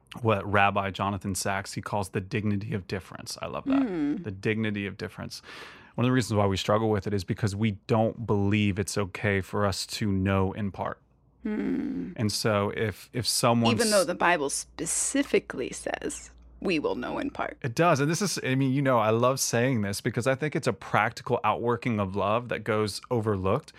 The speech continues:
Speaker 2: Mm.
Speaker 1: If you look at First Corinthians thirteen, the famous love chapter, the one we love to, uh,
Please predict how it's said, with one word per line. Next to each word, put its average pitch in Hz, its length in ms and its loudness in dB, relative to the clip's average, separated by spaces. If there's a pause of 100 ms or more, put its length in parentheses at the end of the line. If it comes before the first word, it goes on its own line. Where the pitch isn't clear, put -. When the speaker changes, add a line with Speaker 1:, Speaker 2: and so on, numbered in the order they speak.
(140)
Speaker 2:
Mm. - 100 -18
Speaker 1:
If - 80 -8
you 107 100 4
look 127 200 4
at 92 240 0
First - 280 -2
Corinthians 98 280 -2
thirteen, 101 520 -2
the 95 80 -4
famous 95 380 -4
love 95 180 -2
chapter, 95 380 -4
the 92 60 -2
one 95 140 2
we 98 80 2
love 95 280 -2
to, 98 220 -4 (520)
uh, 90 300 -2